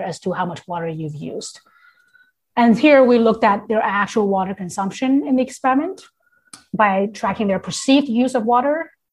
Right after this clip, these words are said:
as well as actual use of water. So what we found was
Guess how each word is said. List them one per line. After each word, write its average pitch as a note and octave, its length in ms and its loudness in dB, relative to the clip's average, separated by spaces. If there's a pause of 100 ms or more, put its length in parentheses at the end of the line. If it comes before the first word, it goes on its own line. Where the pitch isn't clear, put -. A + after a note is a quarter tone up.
as F#3 140 -6
well G3+ 180 -2
as F#3+ 200 -8
actual F3 400 -8
use E3+ 240 -8
of C#3 120 -12
water. A2 420 -8 (600)
So C4 140 4
what A#3 100 6
we C4 120 6
found A3+ 300 2
was G3+ 340 -4